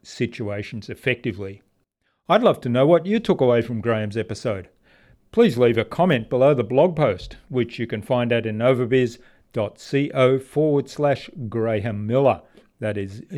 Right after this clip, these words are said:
G R A H A M M I L L E R.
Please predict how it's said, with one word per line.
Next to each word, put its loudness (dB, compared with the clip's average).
G -6
R -4
A 0
H -2
A -2
M -2
M 0
I -2
L 0
L -2
E -4
R. -4